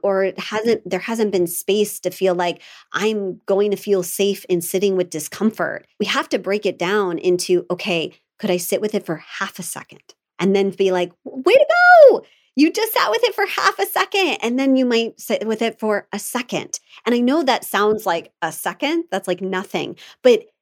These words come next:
that's wha-, how I wanted it to feel. I want it to feel like this is so doable. Like, I could sit with discomfort for a second,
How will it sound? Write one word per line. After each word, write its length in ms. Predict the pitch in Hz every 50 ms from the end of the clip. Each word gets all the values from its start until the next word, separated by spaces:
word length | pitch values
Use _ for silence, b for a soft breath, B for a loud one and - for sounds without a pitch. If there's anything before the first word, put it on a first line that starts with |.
| _ _ _
that's 400 | - 180 - 185 214 269 269 -
wha-, 200 | - 214 208 214
how 140 | 180 240 202
I 160 | 202 208 202
wanted 540 | 185 175 185 190 196 202 202 - - 175 196
it 200 | 208 175 190 180
to 120 | - - 220
feel. 540 | - - 302 330 403 - 127 - - - - _ _ -
I 60 | 220
want 260 | 190 196 220 233 262
it 160 | 302 294 294
to 80 | - 240
feel 380 | - - - 254 254 233 208
like 240 | 185 185 180 180 -
this 200 | - 196 196 -
is 220 | 196 185 175 - - -
so 500 | - - - - - 240 233 254 294 294
doable. 840 | 240 214 180 180 233 247 277 277 214 180 170 151 110 95 95 - - _ -
Like, 200 | 226 - - _ -
I 100 | 262 285
could 220 | - - 554 554
sit 220 | - - 359 - -
with 140 | 214 -
discomfort 580 | - 208 196 - - - 190 - - - - -
for 180 | - 185 185 160
a 80 | -
second, 520 | - - - - - - - 175 392 427